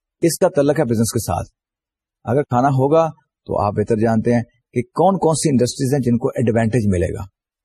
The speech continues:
اور اگر گورنمنٹ کہتی ہے کہ شادی کے موقع پہ کھانا نہیں ہوگا، تو کون کون سی انڈسٹری کو ڈس ایڈوانٹیج ہوگا اور کون سی اور انڈسٹری کو ایڈوانٹیج ہو جائے گا؟ اب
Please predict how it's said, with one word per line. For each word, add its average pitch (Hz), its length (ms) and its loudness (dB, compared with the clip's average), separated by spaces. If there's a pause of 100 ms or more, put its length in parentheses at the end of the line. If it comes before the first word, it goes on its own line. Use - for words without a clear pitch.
(800)
اور 160 180 2
اگر 160 220 2
گورنمنٹ 147 360 0
کہتی 147 300 0
ہے 165 60 2
کہ 156 120 -4
شادی 120 280 -2
کے 147 80 -2
موقع 123 220 -2
پہ 135 120 -2
کھانا 127 260 -2
نہیں 135 320 2
ہوگا، 104 300 0 (1000)
تو 226 100 2
کون 220 400 0
کون 247 160 2
سی 220 100 0
انڈسٹری 190 320 2
کو 214 120 0
ڈس 156 180 0
ایڈوانٹیج 165 380 0
ہوگا 131 220 2
اور 220 220 2
کون 185 260 0
سی 247 200 -2
اور 262 280 4
انڈسٹری 226 380 2
کو 202 60 0
ایڈوانٹیج 156 300 2
ہو 131 240 -2
جائے 104 200 0
گا؟ 104 80 0 (680)
اب 208 100 0